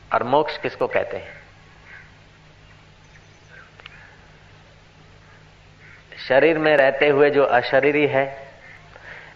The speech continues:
विषम मन के संकल्प विकल्प होने पर भी जो ज्यों का त्यों है, शरीर की विषम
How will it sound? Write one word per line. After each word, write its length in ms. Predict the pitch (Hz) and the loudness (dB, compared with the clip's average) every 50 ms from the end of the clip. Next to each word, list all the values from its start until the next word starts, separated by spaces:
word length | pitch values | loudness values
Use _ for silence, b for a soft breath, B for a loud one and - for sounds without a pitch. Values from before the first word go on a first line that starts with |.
| B | B
विषम 500 | 113 120 151 151 - - 175 185 180 180 | -4 -2 -2 -2 0 2 2 2 2 2
मन 220 | 175 180 175 175 175 | 2 2 2 2 2
के 160 | 165 185 180 | 2 2 2
संकल्प 560 | 160 - 165 160 160 160 - - 180 175 175 - | 2 2 0 0 0 0 2 2 2 2 2 -2
विकल्प 420 | 139 143 170 - - 170 175 170 170 156 127 - | -4 -4 0 4 4 4 4 4 0 -2 0 0
होने 240 | 143 147 147 156 160 | 0 2 2 0 0
पर 220 | 160 156 165 165 | 2 4 4 4
भी 400 | 156 147 170 180 165 143 117 - - - - - - - - - - | 4 4 4 4 4 2 -2 -6 -14 -20 -20 -20 -20 -20 -20 -20 -14
जो 240 | 113 110 127 143 139 | -4 0 2 2 2
ज्यों 220 | 135 135 139 147 | 2 2 0 2
का 160 | 139 - 156 | 2 2 0
त्यों 280 | 151 151 - 151 147 135 | 2 2 2 0 2 2
है, 220 | 127 147 151 147 - - - - - - B B B B B - - - - - - - - - - - | 0 -2 -4 -6 -10 -14 -18 -20 -20 -20 B B B B B -20 -20 -20 -20 -20 -20 -20 -20 -8 0 2
शरीर 240 | 147 151 156 - | 4 4 4 4
की 180 | 170 - - 160 | 2 2 0 0
विषम 420 | 139 151 160 151 - - 170 165 | 2 2 0 0 2 0 0 0